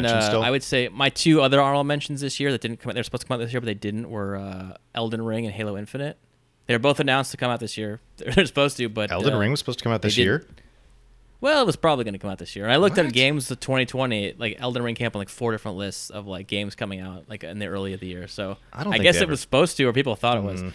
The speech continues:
Speaker 2: but I don't know.
Speaker 1: Yeah.
Speaker 2: Halo Infinite was definitely coming out
Speaker 1: Yeah.
Speaker 2: this year. There's no question on that
Speaker 1: So,
Speaker 2: one.
Speaker 1: like, I saw a great tweet where, like, Halo Infinite's like, "Thank God Cyberpunk saved us <laughs> from, from,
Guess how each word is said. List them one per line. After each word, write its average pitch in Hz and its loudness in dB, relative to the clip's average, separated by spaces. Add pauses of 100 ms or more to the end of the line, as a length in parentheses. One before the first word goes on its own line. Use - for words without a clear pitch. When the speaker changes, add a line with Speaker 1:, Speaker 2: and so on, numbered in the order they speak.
(120)
Speaker 2:
but 117 4
I 139 6
don't 127 4
know. 98 -2
Speaker 1:
Yeah. 92 -2 (460)
Speaker 2:
Halo 180 8
Infinite 165 4
was 107 -4
definitely 123 2
coming 95 -10
out 90 0
Speaker 1:
Yeah. 78 2
Speaker 2:
this 67 -6
year. - -18 (300)
There's 110 -10
no 147 4
question 123 -2
on 92 -10
that 95 -8
Speaker 1:
So, 110 6
Speaker 2:
one. 95 0 (120)
Speaker 1:
like, 113 -2 (160)
I 110 2
saw 110 6
a 98 2
great 92 0
tweet 85 -2
where, 82 -4
like, 82 -4
Halo 85 -2
Infinite's 82 -6
like, 80 -6
"Thank 92 -4
God 87 -4
Cyberpunk 80 -6 (340)
saved 90 -2
us 85 2
<laughs> - -
from, - -2
from, - -8